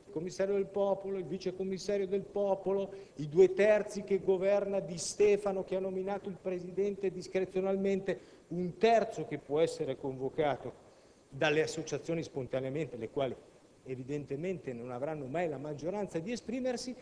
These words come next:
ma poi le commissioni che cosa fanno? Due righe, due righe, signor Sindaco,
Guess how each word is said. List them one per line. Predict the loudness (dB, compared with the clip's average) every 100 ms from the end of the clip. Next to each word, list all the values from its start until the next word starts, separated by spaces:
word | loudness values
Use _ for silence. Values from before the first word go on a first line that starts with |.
| -16 -18
ma | -4 -2 -2
poi | 2 4 4 0 -8
le | -4 0 0
commissioni | 2 0 0 -4 -2 -2 -2
che | -6 -8
cosa | -8 -8 -8
fanno? | -6 -6 -6 -8 -12 -16 -20 -20 _ -20 _ _
Due | 0 12 12 12
righe, | 12 8 8 8 8 4 -8 -12 -16 -18 -20 -20 -12
due | 2 12 12
righe, | 12 10 10 10
signor | 8 2 2
Sindaco, | 2 0 0 -2 -6